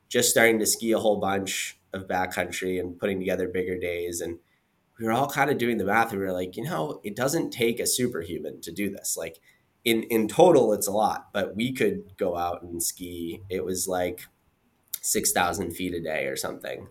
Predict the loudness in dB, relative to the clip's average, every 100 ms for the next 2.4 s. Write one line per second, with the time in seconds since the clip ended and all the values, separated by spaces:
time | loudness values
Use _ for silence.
0 | -10 -6 -6 -6 -10 -16 _ _ -20 -20
1 | _ 0 0 0 -4 -6 -8 0 0 0
2 | -4 -6 -10